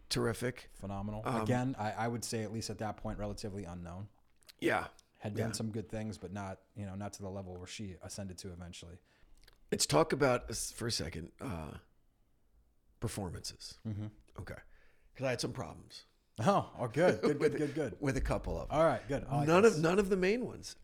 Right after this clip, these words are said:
Speaker 1: Mira Sorvino, awesome.
Speaker 2: Yeah.
Speaker 1: Real standout performance.
Speaker 2: Yeah,
Speaker 1: Um,
Speaker 2: absolutely.
Speaker 1: Leguizamo,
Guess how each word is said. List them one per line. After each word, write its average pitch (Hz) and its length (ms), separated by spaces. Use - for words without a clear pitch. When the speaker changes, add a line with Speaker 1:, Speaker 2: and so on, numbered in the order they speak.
Speaker 1:
Mira 165 240
Sorvino, 127 520
awesome. 120 520
Speaker 2:
Yeah. - 100
Speaker 1:
Real 147 300
standout 123 480
performance. 92 560
Speaker 2:
Yeah, - 80
Speaker 1:
Um, 87 40
Speaker 2:
absolutely. 104 340
Speaker 1:
Leguizamo, 123 600